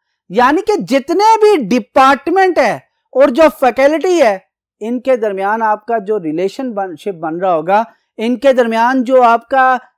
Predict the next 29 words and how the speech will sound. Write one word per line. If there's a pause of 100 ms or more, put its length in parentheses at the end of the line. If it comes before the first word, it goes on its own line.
(100)
नेटवर्क
बन
रहा
होगा,
वो
basically
क्या
कहलाएगा,
एक
नेटवर्क
मॉडल
कहलाएगा,
जहां
पर (380)
एक
फैकल्टी
मेंबर
मल्टीपल
डिपार्टमेंट्स
में
काम (440)
कर
सकता
है। (540)
बात
क्लियर
हुई (1400)
जी?
नेक्स्ट,